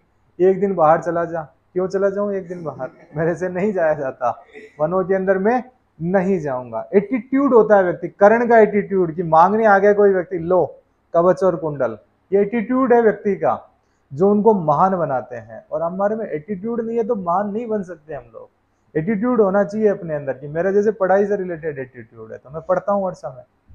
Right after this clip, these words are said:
और पूछो चीजें, खुद का confidence attitude से आता है। Attitude होता है तभी व्यक्ति बड़ा बनता है कि मैं चपरासी बनने के लिए पैदा थोड़ी हुआ हूँ यहाँ पर। अरे चपरासी बनना ही था तो मेरे को पैदा ही क्यों किया, ठीक है ना?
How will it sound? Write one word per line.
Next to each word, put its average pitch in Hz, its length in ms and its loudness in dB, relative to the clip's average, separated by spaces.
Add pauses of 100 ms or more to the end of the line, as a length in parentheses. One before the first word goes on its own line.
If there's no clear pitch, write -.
(280)
और 127 180 -6
पूछो 190 240 0
चीजें, 190 400 -6 (420)
खुद 175 200 -4
का 208 100 6
confidence 208 640 -2
attitude 175 460 -4
से 139 140 -12
आता - 240 -8
है। 117 100 -14 (560)
Attitude 240 540 0
होता 233 220 4
है 240 80 2
तभी 240 220 0
व्यक्ति 240 320 0
बड़ा 214 220 8
बनता 175 340 0
है 139 80 0
कि 190 100 -10
मैं 220 120 -2
चपरासी 220 420 -2
बनने 226 240 -4
के 233 80 -6
लिए 226 100 -2
पैदा 220 240 2
थोड़ी 214 240 -4
हुआ 240 180 -4
हूँ 220 120 -2
यहाँ 165 160 -2
पर। 131 200 -10 (640)
अरे 175 120 -6
चपरासी 190 500 -2 (340)
बनना 165 280 -2
ही 196 120 0
था 196 120 2
तो 196 120 -2
मेरे 190 180 -2
को 202 80 2
पैदा 196 240 0
ही 202 100 4
क्यों 196 180 -4
किया, 190 220 -6 (800)
ठीक 165 160 2
है 220 80 4
ना? 233 160 4